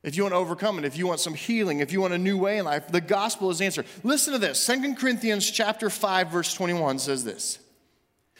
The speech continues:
"God made him who had no sin." Okay? God made him who had no sin. He never sinned. He never went to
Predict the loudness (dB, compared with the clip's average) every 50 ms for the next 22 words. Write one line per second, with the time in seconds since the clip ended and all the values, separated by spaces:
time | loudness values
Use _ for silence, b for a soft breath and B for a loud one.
0 | B B B B -18 -4 -2 0 2 2 0 0 -2 -2 -2 -2 -2 -4 -4 -6
1 | -4 -4 -6 -6 -10 -14 -16 -20 -20 _ _ _ _ _ _ _ _ _ _ _
2 | _ _ _ B B B B B -2 -2 0 0 0 2 2 2 2 0 -4 -4
3 | -2 0 0 0 0 -2 -2 -4 -4 -4 -4 -6 -6 -8 -12 -16 -20 -20 _ _
4 | _ _ _ _ _ _ _ _ _ _ _ _ _ _ _ _ _ -2 -2 -2
5 | -2 -2 B B B B B B 0 2 2 2 2 0 2 2 2 2 4 4
6 | 4 2 2 0 0 -2 -4 -4 B B B -2 0 0 2 2 2 4 4 2
7 | 2 2 0 0 0 2 2 2 2 2 0 -2 0 2 2 2 2 2 2 2
8 | 2 0 0 0 0 0 0 0 0